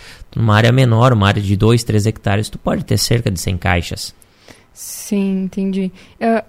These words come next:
Speaker 2: César, falando ainda sobre o evento e sobre o Troféu Abelheiro, que acontece na noite do dia treze. Então, se puder falar um pouquinho como é que tá sendo pra organizar, quem que vão ser os homenageados?
Speaker 1: Bom, inicialmente, eh, o Troféu Abelheiro é uma, uma parceria com o Grupo Sérios de Comunicação,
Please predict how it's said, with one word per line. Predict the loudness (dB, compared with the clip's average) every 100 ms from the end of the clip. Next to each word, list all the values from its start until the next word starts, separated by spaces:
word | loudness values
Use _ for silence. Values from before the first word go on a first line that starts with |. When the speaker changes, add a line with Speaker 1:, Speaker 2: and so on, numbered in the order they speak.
| -12 -10 -10
Speaker 2:
César, | -2 0 0
falando | -2 -2 0
ainda | 0 -2
sobre | -4 -2 0
o |
evento | 0 0 -2 -2
e | -2
sobre | -2 -2 0
o | 0
Troféu | 0 -2 0 0
Abelheiro, | 2 0 0 0 0 -2
que | -2
acontece | -4 -4 -4 -4 -4
na | -2
noite | -2 -2 -4 -6 -6
do | -4
dia | -2 -2 -2
treze. | -2 -2 0 0 0
Então, | -2 -2 -6 -6
se |
puder | -6 -4 -4
falar | -2 -4
um |
pouquinho | -4 -4 -4
como | -4
é |
que | -6
tá | -6 -8
sendo | -4 -4 -2 -2 -2 -2
pra | 0 2
organizar, | 2 -2 -2 0 -2
quem | -2 -6
que | -4
vão | -4 -4
ser | -2
os | -2
homenageados? | 0 0 0 -2 -2 -2 -2 -4 -6 -10 _ -20 -20 -20 -20 -10 -2
Speaker 1:
Bom, | -2 0
inicialmente, | -2 0 0 0 0 0 -4 -6
eh, | 0 2 2 0
o | -2
Troféu | -2 -2 0
Abelheiro | 0 0 0 0
é |
uma, | 0 0 -2 -4
uma | -2 0
parceria | 0 0 0 0
com | 0
o | 0
Grupo | 0 -2
Sérios | 0 2 2
de | 0
Comunicação, | 0 2 2 0 2 2 2 -2